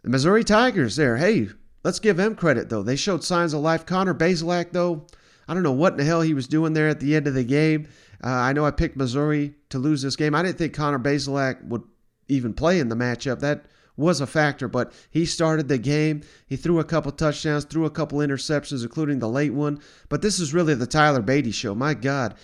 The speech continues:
guy had another two hundred yard performance. He put the team on his back, got it done. Missouri now now you gotta beat Florida,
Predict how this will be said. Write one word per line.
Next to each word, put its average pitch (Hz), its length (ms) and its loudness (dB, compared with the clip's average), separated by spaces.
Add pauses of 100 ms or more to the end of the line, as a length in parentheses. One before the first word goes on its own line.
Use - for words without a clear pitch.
(220)
guy 147 200 2
had 151 180 0
another 131 800 0
two 180 240 0
hundred 156 240 -2
yard 147 260 0
performance. 135 680 -4 (240)
He 151 120 0
put 170 180 -2
the 127 80 -2
team 160 300 0
on 143 140 0
his 117 120 -2
back, 147 460 0 (360)
got 147 260 2
it 143 180 -2
done. 143 260 0
Missouri 139 420 0
now 131 360 -2 (800)
now 135 120 4
you 165 160 2
gotta 175 180 2
beat 185 200 0
Florida, 196 520 2